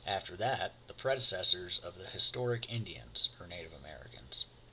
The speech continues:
A hint at Wyoming's historical occupation is the mysterious Medicine Wheel, about forty miles east of Level.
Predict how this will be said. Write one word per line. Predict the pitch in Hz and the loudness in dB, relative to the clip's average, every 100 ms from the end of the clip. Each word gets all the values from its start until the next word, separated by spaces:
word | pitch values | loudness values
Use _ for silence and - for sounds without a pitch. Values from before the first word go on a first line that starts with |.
| - - - - - - - - - - - | -20 -20 -20 -20 -20 -20 -20 -20 -20 -18 -2
A | - | 2
hint | 156 170 123 | 4 4 2
at | 95 | 2
Wyoming's | 113 117 120 110 104 - | 2 2 2 2 0 0
historical | - - 123 123 113 104 | 2 2 4 2 2 0
occupation | 95 - - 85 - - 104 120 - 95 | 0 -2 -4 -6 -4 -4 -6 -10 -12 -10
is | 95 | -8
the | 98 | -6
mysterious | 98 104 - 131 135 127 120 - | -4 0 0 0 0 2 0 0
Medicine | 98 104 98 - - | -4 -4 -4 -4 -8
Wheel, | - - - - - - - | -14 -14 -16 -20 -20 -20 -6
about | 123 120 | -2 -2
forty | - 135 123 | -2 -2 0
miles | 113 110 101 | 0 -2 -2
east | 101 - | -4 -4
of | - | -4
Level. | 87 62 | -6 -6